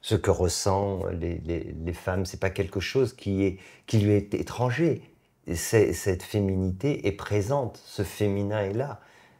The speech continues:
Donc c'est quelque chose qui est, euh, <clears throat> qui est vraiment très différent de l'expérience que l'on peut avoir tant qu'on n'y est pas encore parvenu. Et si on veut parvenir à cet éveil, alors il faut justement réconcilier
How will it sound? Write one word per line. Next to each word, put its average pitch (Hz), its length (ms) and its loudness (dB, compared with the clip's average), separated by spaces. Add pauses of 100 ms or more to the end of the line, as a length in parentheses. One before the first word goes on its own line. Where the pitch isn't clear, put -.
(100)
Donc 139 140 4
c'est - 200 2
quelque 117 300 2
chose - 580 -2 (380)
qui - 180 -2
est, 107 320 4
euh, - 1300 -4 (140)
<clears throat> - 160 -20
qui - 140 4
est 131 40 10
vraiment 131 320 4
très 131 280 4
différent 120 480 4
de 120 60 6
l'expérience 107 720 2
que 104 100 2
l'on 98 180 2
peut 101 200 2
avoir 110 580 2 (840)
tant 117 140 6
qu'on 113 160 2
n'y 104 200 4
est 98 40 2
pas 98 140 -2
encore 95 340 -2
parvenu. 85 640 0
Et 92 140 0
si - 260 -2
on 120 100 4
veut 127 200 4
parvenir 107 720 2
à 87 60 2
cet 85 240 -6
éveil, 92 240 0 (320)
alors 117 520 4
il 90 100 -2
faut 120 260 -2
justement 87 720 -6 (960)
réconcilier 101 1000 0